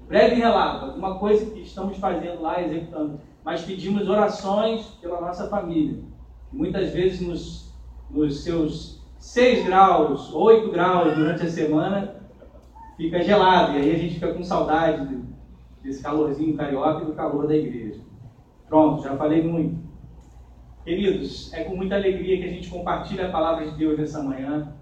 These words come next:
e eu quero te convidar a abrir a tua Bíblia, dando sequência ao Evangelho da Graça, o Evangelho da Redenção,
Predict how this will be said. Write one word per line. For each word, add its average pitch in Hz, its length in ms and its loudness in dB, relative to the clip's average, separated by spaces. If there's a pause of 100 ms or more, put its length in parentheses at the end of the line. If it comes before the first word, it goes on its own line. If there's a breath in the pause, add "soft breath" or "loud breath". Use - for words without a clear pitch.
e 151 40 -4
eu 151 120 0
quero 170 220 -4
te 170 80 -10
convidar 156 480 0
a 156 80 2
abrir 156 600 -2 (1600)
a 151 140 -8
tua 160 260 0
Bíblia, 165 420 -4 (1040)
dando 180 240 -2
sequência 156 920 -4
ao 143 180 0
Evangelho 156 400 2
da 160 120 0
Graça, 151 680 -2
o 135 120 -4
Evangelho 151 480 -2
da 151 60 -2
Redenção, 151 840 -2